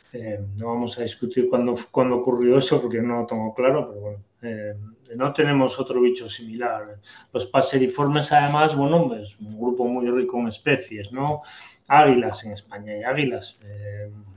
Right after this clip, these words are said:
unas cuantas. Por aquí arriba, por la cordillera cantábrica, posiblemente podamos ver dos o tres especies con, bueno, con cierta, con cierta facilidad, ¿eh? Es decir, esos bichos los hay, ¿no? Ahora bien,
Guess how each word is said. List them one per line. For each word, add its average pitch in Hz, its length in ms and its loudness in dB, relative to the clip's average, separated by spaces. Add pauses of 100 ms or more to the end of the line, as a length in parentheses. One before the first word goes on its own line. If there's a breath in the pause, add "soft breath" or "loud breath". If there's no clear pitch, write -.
unas 107 200 -14
cuantas. 110 460 -8
Por 107 200 -8
aquí 120 180 -4
arriba, 131 380 8
por 131 120 4
la 127 100 4
cordillera 131 360 6
cantábrica, 135 760 4 (480 loud breath)
posiblemente 123 600 2
podamos 120 440 0
ver 123 560 4 (260)
dos 120 280 -4
o 127 80 -4
tres 120 160 -6
especies - 580 -4
con, 110 520 -8
bueno, 104 260 -20
con 107 180 -20
cierta, 113 500 -8 (500 soft breath)
con 120 180 -4
cierta 123 380 0
facilidad, 117 600 0
¿eh? - 160 -10
Es 123 100 -4
decir, 110 340 -8 (560 soft breath)
esos 131 400 0
bichos 165 400 4
los - 240 4
hay, 110 220 -2
¿no? 131 200 -4
Ahora 143 220 8
bien, 127 360 6